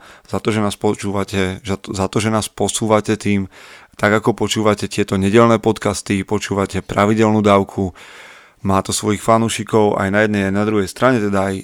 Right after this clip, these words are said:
stredajší, aj nedeľnejší podcast, za čo sme veľmi, veľmi vďační a veľmi, veľmi radi. Ďakujeme aj tých z vás, ktorí sa rozhodli nás podporiť. Počúvate tú výzvu a čítate ju a kde môžete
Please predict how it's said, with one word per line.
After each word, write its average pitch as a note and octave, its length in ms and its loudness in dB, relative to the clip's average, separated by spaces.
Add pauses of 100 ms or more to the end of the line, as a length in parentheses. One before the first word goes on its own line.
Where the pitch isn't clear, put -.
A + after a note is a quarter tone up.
stredajší, A#2 640 2
aj G2 80 -2
nedeľnejší A2+ 520 0
podcast, A#2+ 520 -2 (400)
za G#2 240 0
čo - 120 -4
sme G2+ 240 -2
veľmi, A#2 360 4
veľmi A#2 240 4
vďační G2+ 480 0
a F#2+ 40 -4
veľmi, G2+ 200 2
veľmi G2+ 280 0
radi. A2 280 4 (480)
Ďakujeme A#2+ 400 4
aj G#2+ 160 2
tých A#2 160 0
z A#2+ 80 4
vás, A#2 160 2
ktorí A2 160 2
sa G#2 160 0
rozhodli A2 400 2
nás G#2 240 0
podporiť. - 800 0
Počúvate G#2+ 560 0
tú G2+ 160 -4
výzvu G#2+ 400 2
a G2 80 4
čítate A2 560 0
ju G#2+ 160 0 (640)
a G2+ 400 2
kde - 160 -2
môžete G2+ 400 0